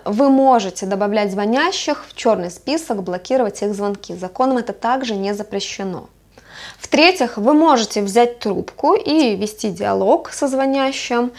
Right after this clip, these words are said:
и смело говорить о том, что пока у вас нет возможности платить, и подавайте на меня в суд. И не обращайте внимания на типичные пугалки звонарей, что сейчас приедет служба взыскания, или что мы фиксируем факт неоплаты,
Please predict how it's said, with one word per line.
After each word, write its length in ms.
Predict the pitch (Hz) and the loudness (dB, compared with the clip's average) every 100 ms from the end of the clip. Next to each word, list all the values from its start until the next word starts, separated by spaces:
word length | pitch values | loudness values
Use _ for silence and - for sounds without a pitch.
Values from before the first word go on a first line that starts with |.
| - - - | -12 -14 -12
и 160 | - 311 | 2 2
смело 720 | 320 277 285 302 233 185 175 | 4 4 6 6 6 4 2
говорить 380 | 196 220 226 220 | 0 2 2 0
о 60 | 214 | -2
том, 240 | 269 339 | 2 2
что 160 | - 233 | 0 -2
пока 300 | 233 247 214 | 0 4 4
у 40 | |
вас 180 | 196 - | 2 0
нет 200 | 226 202 | -2 0
возможности 600 | 190 196 208 196 190 - | -4 -2 -2 -4 -10 -14
платить, 720 | - 208 208 311 370 - - - | -8 -8 -2 -2 -2 -6 -10 -6
и 340 | 202 190 180 | -4 -4 -6
подавайте 500 | 208 196 220 302 - | -2 2 4 2 0
на 40 | 208 | -4
меня 260 | 196 208 | -2 -4
в 60 | 202 | -6
суд. 380 | - 185 - - _ - - - - - | -8 -8 -10 -16 _ -20 -16 -12 -12 0
И 120 | 277 | 4
не 140 | 277 | 8
обращайте 720 | 269 240 247 - 294 349 - | 8 6 4 4 4 4 2
внимания 720 | 269 262 277 254 220 226 262 240 | 2 4 4 4 2 2 4 4
на 140 | 240 | 2
типичные 500 | 240 214 247 - 240 | 0 -4 -6 -4 -4
пугалки 420 | 220 226 208 208 | -2 0 0 0
звонарей, 500 | 208 196 196 196 170 - | -4 -4 -4 -4 -6 -8
что 200 | - 214 | -6 -4
сейчас 340 | 214 302 285 | 0 2 2
приедет 360 | - 247 240 208 | 2 4 4 2
служба 320 | 208 202 185 | -2 -2 -2
взыскания, 840 | 175 185 - 214 233 247 240 233 240 - - - - _ | -6 -10 -6 -4 0 0 0 -2 -8 -16 -18 -18 -20 _
или 460 | - 302 302 240 208 | 4 6 8 8 6
что 920 | 202 - - 208 208 202 190 180 151 185 | 4 -2 2 4 6 6 4 4 2 2
мы 100 | 240 | 0
фиксируем 640 | 254 262 - 247 208 196 | 0 -4 0 2 2 0
факт 300 | 196 214 214 | 0 0 0
неоплаты, 920 | 196 185 196 208 240 247 233 220 214 | -6 -4 0 6 6 6 2 -2 -2